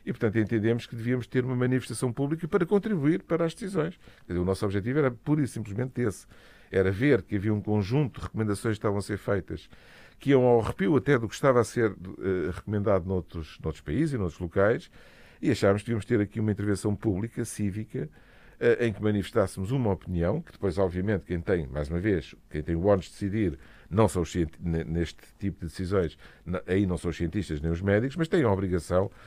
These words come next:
de poder veicular toda essa informação,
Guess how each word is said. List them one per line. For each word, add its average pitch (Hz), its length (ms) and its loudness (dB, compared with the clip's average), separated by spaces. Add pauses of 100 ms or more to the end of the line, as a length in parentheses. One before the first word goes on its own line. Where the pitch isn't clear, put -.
(260)
de 101 120 -4
poder 107 360 0
veicular 101 480 0
toda 104 220 -2
essa 95 160 -4
informação, 92 640 0